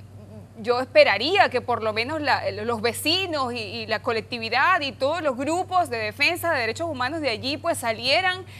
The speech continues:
y protestaran en contra de esta acción policial y que no hubiese solamente dos policías detenidos, sino que hubiesen medidas más contundentes.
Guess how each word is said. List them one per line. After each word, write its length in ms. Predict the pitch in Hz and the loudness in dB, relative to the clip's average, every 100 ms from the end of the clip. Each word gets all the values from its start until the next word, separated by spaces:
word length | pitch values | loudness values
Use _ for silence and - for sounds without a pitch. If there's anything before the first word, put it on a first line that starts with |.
| - | -8
y 120 | 285 | -4
protestaran 680 | 269 254 240 - 247 330 381 | -2 0 -2 0 2 2 0
en 140 | 320 | -4
contra 500 | 233 254 254 320 339 | -2 -2 2 2 2
de 160 | 214 226 | 0 -4
esta 260 | 220 - 330 | -4 0 -2
acción 680 | - - 294 285 330 294 | -2 -6 -4 -4 -6 -8
policial 640 | 254 247 208 - 269 370 262 | -4 -2 -4 -2 2 4 2
y 100 | 254 | -4
que 220 | 247 220 | -2 -2
no 320 | 233 262 330 | -2 -2 0
hubiese 300 | 339 349 349 | 0 -2 -4
solamente 540 | 330 330 320 320 320 269 | -4 -4 -6 -6 -6 0
dos 260 | 269 311 | 2 2
policías 460 | 349 320 277 262 311 | 0 -4 -4 -4 -4
detenidos, 600 | 320 254 320 415 277 214 | -4 -6 -6 -4 -4 -6
sino 260 | 214 208 | -10 -10
que 80 | 208 | -8
hubiesen 400 | 269 285 311 294 | -8 -6 -6 -6
medidas 300 | 233 240 285 | -6 -2 0
más 160 | 311 - | 0 -2
contundentes. 960 | 294 262 240 220 302 403 208 175 - | -6 -6 -6 0 0 0 -6 -10 -14